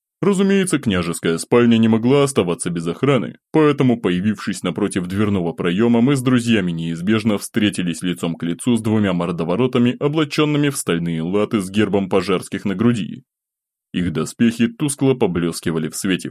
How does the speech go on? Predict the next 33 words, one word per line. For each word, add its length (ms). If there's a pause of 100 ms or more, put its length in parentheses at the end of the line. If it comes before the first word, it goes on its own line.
факелов, 500
развешанных 640
вдоль 240
стен. 440 (580)
Металлический 760
отблеск 520
на 160
фоне 280
мрака 360
подчёркивал 760
силуэты 460
бойцов, 400 (220)
что 220
придавало 420
им 220
ещё 300
более 320
грозный 400
вид. 240 (1080)
Охраны 600
в 80
этом 220
крыле 340
было 220
много, 500 (280)
но 180
перед 360
нами 280
и 160
нашей 340
целью 480
стояли 460
только 360